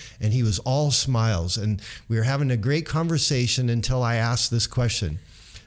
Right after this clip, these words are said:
"What's the cap on, what's the payback?"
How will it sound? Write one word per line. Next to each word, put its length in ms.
"What's 240
the 120
cap 540
on, 440
what's 240
the 100
payback?" 760